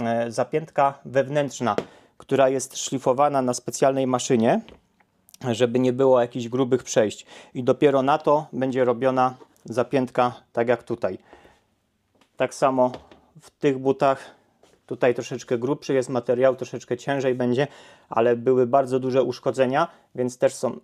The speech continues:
załatane i jest w-, zapiętka wewnętrzna zrobiona, żeby,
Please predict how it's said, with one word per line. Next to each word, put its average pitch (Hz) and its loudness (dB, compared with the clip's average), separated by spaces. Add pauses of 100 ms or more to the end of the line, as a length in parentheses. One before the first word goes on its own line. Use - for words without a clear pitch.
załatane 139 2 (180)
i 135 -10
jest 127 -6
w-, - -20 (320)
zapiętka 127 -2 (220)
wewnętrzna 131 0
zrobiona, 123 0 (440)
żeby, 123 0